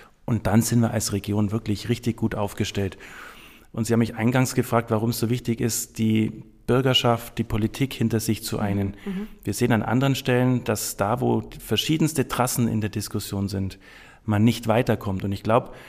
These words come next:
Speaker 1: dass damit auch die Bahn dann Planungssicherheit hat, dass sie weiß, die Region akzeptiert diese Lösung, sie steht geschlossen dahinter. Und dann, glaube ich, kann eine Realisierung auch zeitnah erfolgen. Wir wissen, Stichwort Brennerzulauf,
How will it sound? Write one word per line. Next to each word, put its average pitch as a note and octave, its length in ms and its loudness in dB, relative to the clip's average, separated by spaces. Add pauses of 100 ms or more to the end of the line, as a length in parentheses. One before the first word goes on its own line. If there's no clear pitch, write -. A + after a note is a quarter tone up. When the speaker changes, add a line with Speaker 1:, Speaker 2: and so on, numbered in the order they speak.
(320)
Speaker 1:
dass - 200 -4
damit A#2+ 320 2
auch A2+ 160 -4
die G#2+ 140 -2
Bahn A2 320 2
dann A2 220 2
Planungssicherheit A2 840 0
hat, G2 200 -4
dass G2+ 100 -2
sie G#2 120 0
weiß, A2+ 300 2
die B2+ 80 2
Region A#2 480 2
akzeptiert D3 800 -2
diese C3+ 260 2
Lösung, D#3 500 2
sie A#2+ 160 0
steht B2 280 0
geschlossen B2 520 0
dahinter. C3 460 0 (500)
Und A2 180 -4
dann, A2 160 2
glaube A2 300 2
ich, - 200 -6
kann A2 180 0
eine G#2+ 180 2
Realisierung G#2+ 640 0
auch - 240 -4
zeitnah A2+ 480 0
erfolgen. A#2 520 0 (360)
Wir G#2 140 -6
wissen, A#2 240 0
Stichwort A2 400 -6
Brennerzulauf, G#2+ 760 -2